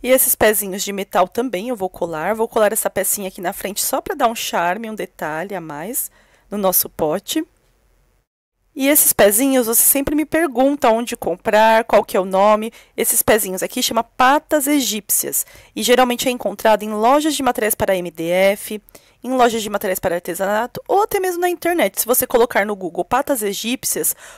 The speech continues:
ou peças de metal para artesanato, vocês vão encontrar va-, variedades de tipo de peça. Geralmente eu compro ou em lojas de materiais para M D F ou pela internet, que vende também esses tipos de material.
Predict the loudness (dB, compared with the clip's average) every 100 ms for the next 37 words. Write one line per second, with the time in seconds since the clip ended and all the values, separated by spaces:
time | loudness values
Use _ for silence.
0 | 0 2 2 4 4 4 0 -2 -4 -6
1 | 0 4 4 2 -2 -2 -6 -2 0 0
2 | -2 -4 -6 -2 0 4 4 4 2 -4
3 | -4 0 2 2 0 -8 -8 -8 -8 -8
4 | -2 -4 -2 -8 -10 -16 -20 -20 -4 2
5 | 2 2 -2 -2 -4 -4 -2 2 2 2
6 | -2 0 0 0 -2 -2 0 0 0 -2
7 | -4 -4 -2 -2 -4 -12 -14 -20 -20 -4
8 | 0 2 0 -2 -4 -4 -4 -4 -8 -6
9 | -6 -2 -2 -2 -4 -4 -4 -6 -6 -4
10 | -4 -6 -4 -2 -2 -2 -2 -4